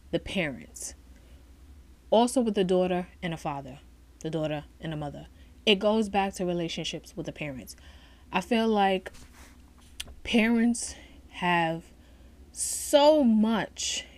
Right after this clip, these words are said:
impact on a child that they fail to realize that. The little words, words are very, very powerful. Whatever you say to a child, make sure that you're saying it with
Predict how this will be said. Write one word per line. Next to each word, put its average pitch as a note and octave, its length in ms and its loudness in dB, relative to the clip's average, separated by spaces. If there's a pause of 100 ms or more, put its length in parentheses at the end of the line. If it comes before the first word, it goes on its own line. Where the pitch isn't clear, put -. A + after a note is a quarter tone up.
(160)
impact F3+ 720 -2
on D#3 120 -12
a C#3+ 80 -12
child F#3+ 640 -6 (840)
that E3+ 240 0
they F3+ 260 2
fail F3+ 320 -2
to E3 140 -10
realize D3 520 -10
that. - 240 -16 (200)
The E3+ 100 -2
little A3 380 4
words, G3+ 720 0 (320)
words C#4 440 4
are G3 160 2
very, F3+ 720 0
very E3 340 0
powerful. - 720 -10 (840)
Whatever B3 320 4
you C4+ 220 6
say G3 460 -2
to F#3 240 -4
a E3 40 -2
child, F3 480 -4
make F3+ 300 -2
sure G3+ 240 -4
that F3 240 -4
you're D#3 80 -6
saying F#3 540 -4
it F#3 200 -4 (560)
with E3 560 0